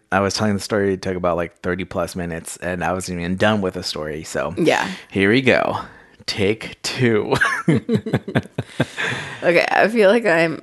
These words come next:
Speaker 2: having to brace myself. <laughs>
Speaker 1: So I arrive at the D R and all by myself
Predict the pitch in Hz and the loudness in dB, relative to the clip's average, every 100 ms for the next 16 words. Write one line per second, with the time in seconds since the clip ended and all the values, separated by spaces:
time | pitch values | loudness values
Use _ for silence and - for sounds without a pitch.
0 | - 202 185 170 147 - 151 - 160 - | -8 -6 -4 -2 -4 -2 -2 -2 -6 -2
1 | - 277 277 330 - - - 110 107 107 | 2 2 2 -2 -6 -20 -2 2 4 4
2 | 107 - 104 156 139 127 151 - - - | 4 2 2 4 6 4 2 -4 -16 -12
3 | 156 156 156 123 127 123 - - - 113 | -4 -2 2 4 4 0 -10 -20 -4 0
4 | 107 104 101 - 104 127 127 113 117 - | 2 2 0 -2 2 2 2 2 0 -6